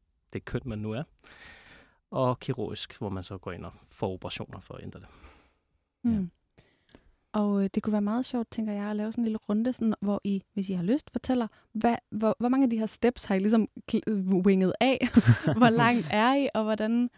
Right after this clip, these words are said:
Speaker 2: hvis I har lyst til at fortælle, hvordan, hvordan har processen været?
Speaker 3: Øhm, jeg tror lige i starten, at jeg,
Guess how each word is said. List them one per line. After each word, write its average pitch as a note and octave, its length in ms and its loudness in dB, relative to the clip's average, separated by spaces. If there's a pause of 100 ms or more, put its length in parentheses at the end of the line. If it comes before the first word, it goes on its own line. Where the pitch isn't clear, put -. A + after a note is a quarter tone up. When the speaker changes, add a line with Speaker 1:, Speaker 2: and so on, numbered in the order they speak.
Speaker 2:
hvis - 180 -4
I - 20 0
har A3+ 60 0
lyst A#3+ 140 -4
til B3+ 80 0
at A3+ 40 -2
fortælle, A#3 320 -2
hvordan, A3 440 0
hvordan G#3+ 300 -2
har A3 80 -2
processen A3 640 0
været? E3+ 300 -4 (420)
Speaker 3:
Øhm, G#2 460 6
jeg G#2+ 100 0
tror B2+ 440 0
lige G#2 280 2
i G2+ 60 -6
starten, F2+ 560 -4
at F2 140 -2
jeg, E2+ 260 0